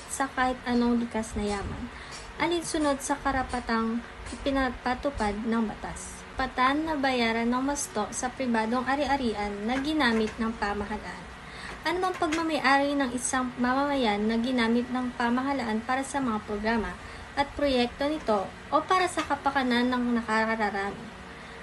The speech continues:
ay bayaran ng karapatang halaga. Karapatan sa pagmamay-ari. Kalayaan ng mamamayan na magkaroon ng lupain,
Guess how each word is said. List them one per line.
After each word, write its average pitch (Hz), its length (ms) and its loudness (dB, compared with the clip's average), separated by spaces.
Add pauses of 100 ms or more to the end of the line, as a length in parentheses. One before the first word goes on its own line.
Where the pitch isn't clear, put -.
(120)
ay 285 160 4
bayaran 254 640 6
ng 254 480 4 (560)
karapatang 240 960 0 (160)
halaga. 185 400 -4 (2000)
Karapatan 277 880 2
sa - 160 -4
pagmamay-ari. 220 880 2 (1120)
Kalayaan 285 640 4
ng 349 160 -2
mamamayan 320 640 4
na 254 80 2
magkaroon 262 640 2
ng 233 240 4
lupain, 208 480 -2